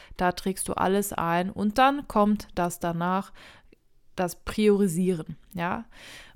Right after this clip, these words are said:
Und in diesem Sinne, du kennst meine drei Buchstaben, meine eigene Methode, organisiere, priorisiere, fokussiere, O P F, und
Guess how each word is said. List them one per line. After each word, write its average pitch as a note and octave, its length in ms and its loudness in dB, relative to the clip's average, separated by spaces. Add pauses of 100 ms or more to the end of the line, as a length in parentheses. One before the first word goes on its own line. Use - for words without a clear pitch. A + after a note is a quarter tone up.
(100)
Und A#3+ 120 6
in B3+ 140 4
diesem D4+ 280 2
Sinne, C#4+ 340 4
du A#3+ 80 -2
kennst B3 400 0
meine G#3+ 220 2
drei G3+ 240 4
Buchstaben, A3+ 580 2
meine F#3 220 2
eigene G3+ 260 2
Methode, A#3+ 560 -2
organisiere, A#3+ 880 2
priorisiere, F#3 840 -2
fokussiere, B3+ 880 -2
O G3+ 320 2
P F3 300 2
F, G#3+ 340 2
und G3+ 320 0